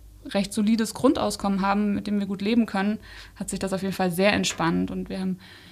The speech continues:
viel Zeit, uns um andere zu kümmern.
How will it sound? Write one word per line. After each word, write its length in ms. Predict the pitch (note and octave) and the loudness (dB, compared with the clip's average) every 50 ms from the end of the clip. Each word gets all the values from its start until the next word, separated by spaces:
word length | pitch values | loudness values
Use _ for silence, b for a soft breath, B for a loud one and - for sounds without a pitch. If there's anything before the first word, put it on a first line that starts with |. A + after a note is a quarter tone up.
| B B B | B B B
viel 340 | - - C4 C#4 C#4 C4 B3+ | 0 4 6 6 6 6 4
Zeit, 540 | C4 - G#3+ G3+ G3+ G#3 G#3+ G#3 G#3 - - | 2 2 4 4 4 4 2 0 -4 -8 -10
uns 200 | - G3+ G3+ - | -8 -8 -8 -6
um 120 | G3 - | -4 -2
andere 320 | F#3 G#3+ A3 G#3 G3+ F#3+ | 0 0 0 -2 -4 -6
zu 100 | G3+ - | -6 -8
kümmern. 580 | F#3 - - A3+ A#3 A3 G#3 G3+ G3+ G3+ G3+ G3+ | -8 -2 2 4 4 4 4 4 2 0 -2 -4